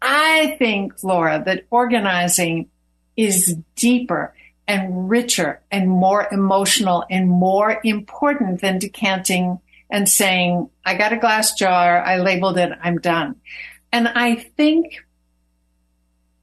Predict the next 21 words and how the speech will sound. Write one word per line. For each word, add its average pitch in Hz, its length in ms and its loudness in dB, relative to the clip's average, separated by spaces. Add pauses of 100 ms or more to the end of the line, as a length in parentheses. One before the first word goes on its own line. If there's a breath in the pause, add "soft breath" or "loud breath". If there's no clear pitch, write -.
(260)
it's 269 220 2
a 262 80 2
way 220 260 2
to 233 80 4
relieve 208 520 2
stress, - 680 0
because 190 540 -2
when 190 260 2
you 220 100 2
have 196 240 0
control 196 520 0
of 185 120 0
your 185 160 2
environment, 180 760 0
you 180 80 -4
feel 185 340 -2
more 175 220 2
in 180 140 -6
control 175 680 0
in 170 220 -2
life. 160 560 -2